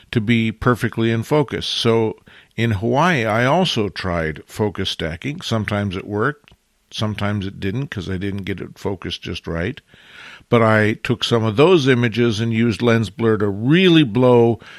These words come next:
the foreground and the background out of focus, and by golly, it worked. So surprisingly enough,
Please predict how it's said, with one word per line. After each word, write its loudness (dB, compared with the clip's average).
the -6
foreground 0
and -4
the -4
background -2
out -4
of -10
focus, -6
and -10
by -4
golly, -6
it -6
worked. -6
So 0
surprisingly 0
enough, -2